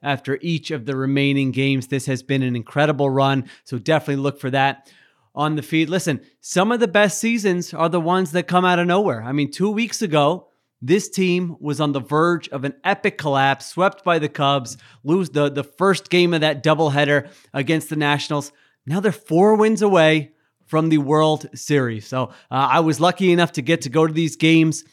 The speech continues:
this weekend. Incredible atmosphere. Friday afternoon, went with my dad, my ten-year-old daughter, Naya, three generations of sports Indians taking in some, some playoff baseball. How about that?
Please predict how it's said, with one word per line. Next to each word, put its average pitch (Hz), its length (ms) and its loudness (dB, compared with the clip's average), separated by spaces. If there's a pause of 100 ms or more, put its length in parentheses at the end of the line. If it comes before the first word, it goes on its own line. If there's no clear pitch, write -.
(280)
this 143 340 2
weekend. 160 540 2
Incredible 160 680 0
atmosphere. 151 560 -2
Friday 156 440 2
afternoon, 151 680 0
went 143 180 -2
with 139 180 -8
my 123 120 -4
dad, 151 500 0 (200)
my 127 120 -4
ten-year-old 156 640 0
daughter, 147 480 2 (120)
Naya, 151 360 0
three 196 240 -2
generations 170 600 2
of 123 100 -8
sports 165 360 -2
Indians 123 460 -4
taking 147 340 0
in 147 140 0
some, 120 260 -8
some 120 160 -10
playoff 151 380 0
baseball. 135 400 -2
How 135 80 2
about 135 240 -2
that? 127 340 -4